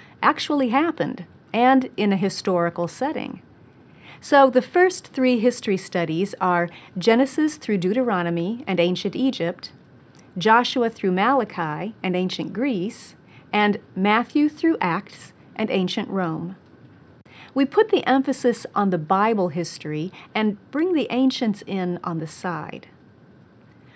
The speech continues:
Most four-year history cycles combine all of those ancients, but we didn't want to cram all of Genesis through Acts into one year.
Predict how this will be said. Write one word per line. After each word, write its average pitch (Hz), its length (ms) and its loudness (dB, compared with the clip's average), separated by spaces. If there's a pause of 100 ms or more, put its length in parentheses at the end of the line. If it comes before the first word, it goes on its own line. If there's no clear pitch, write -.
(260)
Most 330 460 4
four-year 196 840 0
history 170 480 -6
cycles 156 680 -8 (160)
combine 226 760 2
all 185 260 2
of 190 140 -6
those 180 300 0
ancients, - 720 -4 (540)
but 233 260 -2
we 285 240 2
didn't 349 220 4
want 240 200 2
to 208 80 -4
cram 220 640 0
all 202 300 2
of 160 260 -4
Genesis 208 640 -2
through 180 380 -4
Acts 185 560 -2
into 175 280 -4
one 185 320 -2
year. 202 440 -4